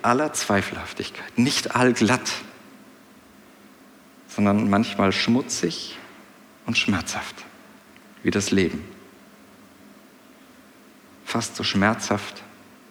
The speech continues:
wie ein gefällter Baum. Und ich glaube, dort hineinzuwachsen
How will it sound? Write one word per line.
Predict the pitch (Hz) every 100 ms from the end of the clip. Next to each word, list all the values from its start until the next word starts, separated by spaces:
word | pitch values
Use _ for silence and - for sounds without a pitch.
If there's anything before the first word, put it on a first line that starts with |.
| - - -
wie | -
ein | -
gefällter | 98 - 101 104
Baum. | - - 78 76 - - - - - - - - - - - - - - - - - - - - - - - - - - - - - - - - - - - - - - - - - - -
Und | 107
ich |
glaube, | - 113 127 120
dort | 110 143 -
hineinzuwachsen | 127 117 117 147 - 92 90 - - 82